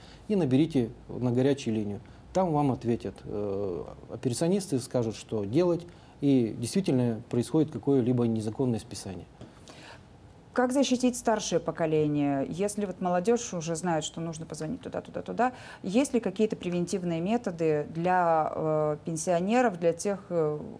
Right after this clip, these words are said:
Speaker 2: для кого номер восемь восемьсот — это позвонить по нему — это страшно просто?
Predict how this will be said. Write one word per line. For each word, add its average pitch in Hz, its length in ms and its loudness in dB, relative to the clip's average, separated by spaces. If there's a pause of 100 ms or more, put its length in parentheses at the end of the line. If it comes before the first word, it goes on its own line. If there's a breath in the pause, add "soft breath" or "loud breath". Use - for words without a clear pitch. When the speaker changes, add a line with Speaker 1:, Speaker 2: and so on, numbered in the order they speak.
Speaker 2:
для 165 140 -4
кого 170 240 2
номер 185 300 2
восемь 165 320 0
восемьсот — 160 500 -4
это - 220 -10
позвонить 170 500 -4
по - 80 -4
нему — 156 260 -4
это - 280 -8 (320 loud breath)
страшно - 500 0
просто? - 440 -8